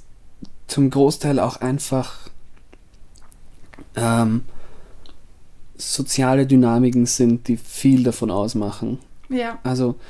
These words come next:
Speaker 1: man muss sich auf irgendeine Weise verstehen.
Speaker 2: Mhm.
Speaker 1: Ich finde, es kann extrem spannend sein, das zu suchen, worin man sich versteht.
Speaker 2: Mhm.
Speaker 1: Ähm,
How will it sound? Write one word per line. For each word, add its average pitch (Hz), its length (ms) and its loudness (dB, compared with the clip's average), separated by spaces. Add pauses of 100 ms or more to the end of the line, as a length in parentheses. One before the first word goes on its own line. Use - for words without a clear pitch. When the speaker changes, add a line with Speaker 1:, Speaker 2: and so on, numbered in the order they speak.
(400)
Speaker 1:
man 151 180 8
muss 156 160 6
sich 147 180 4
auf 147 80 2
irgendeine 147 420 6
Weise 123 300 4
verstehen. 139 760 4 (160)
Speaker 2:
Mhm. 247 320 0 (920)
Speaker 1:
Ich 139 180 -4
finde, 160 200 0
es 147 100 -2
kann 151 160 2
extrem 147 500 2
spannend 151 460 0
sein, 147 380 0
das 135 320 -6
zu - 160 -8
suchen, 151 640 -2
worin 127 260 2
man 117 120 4
sich 123 160 -2
versteht. 127 560 -2 (680)
Speaker 2:
Mhm. 247 360 0 (120)
Speaker 1:
Ähm, 127 520 2